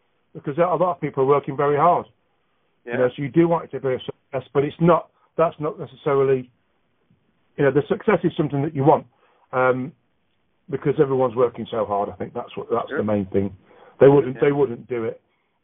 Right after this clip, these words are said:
Speaker 1: They didn't think it was gonna be successful. Uh, and you
Speaker 2: Yeah.
Speaker 1: want to do gigs.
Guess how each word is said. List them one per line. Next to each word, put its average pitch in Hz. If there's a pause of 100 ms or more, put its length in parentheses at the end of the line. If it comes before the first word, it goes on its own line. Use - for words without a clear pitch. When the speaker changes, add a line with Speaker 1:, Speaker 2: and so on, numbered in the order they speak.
(160)
Speaker 1:
They 127
didn't 127
think 165
it -
was 107
gonna 117
be 107 (340)
successful. 131 (580)
Uh, 131
and 151
you 175
Speaker 2:
Yeah. 175
Speaker 1:
want 175
to 143
do 175
gigs. 180